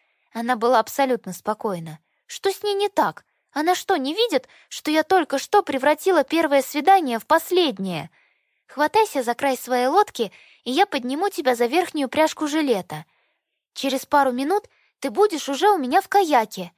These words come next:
Она взялась за верхнюю пряжку и обхватила мою грудь. «Да у тебя же жилет маленький!» — удивилась инструктор. Колыбельный тон и полнейшее спокойствие вдруг испарились. Я уже никогда не выберусь из залива Бискейн.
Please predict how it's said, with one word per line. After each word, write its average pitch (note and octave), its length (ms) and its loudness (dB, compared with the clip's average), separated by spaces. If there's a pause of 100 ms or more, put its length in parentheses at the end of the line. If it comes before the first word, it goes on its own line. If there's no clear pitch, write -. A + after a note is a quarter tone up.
(420)
Она A3 240 -6
взялась A#3+ 380 0
за A3+ 120 -2
верхнюю A3 420 -2
пряжку - 460 0 (300)
и A#3 100 -4
обхватила A#3+ 560 -2
мою A#3 260 0
грудь. G3+ 420 -4 (640)
«Да A#3+ 160 -4
у B3+ 60 -4
тебя D4 260 0
же D#4 140 0
жилет F4 440 4
маленький!» — B3+ 720 0 (380)
удивилась B3+ 580 -4
инструктор. C4 640 -4 (600)
Колыбельный A#3+ 640 0
тон B3+ 320 0 (200)
и G#3+ 100 -10
полнейшее B3 560 0
спокойствие A#3+ 640 0
вдруг B3 300 -2
испарились. A#3+ 760 -2 (720)
Я B3 200 0
уже A#3+ 160 -4
никогда A#3+ 440 0
не A3 120 -4
выберусь G3 480 -6
из G#3 100 -6
залива G#3 420 -4
Бискейн. F#3 640 -8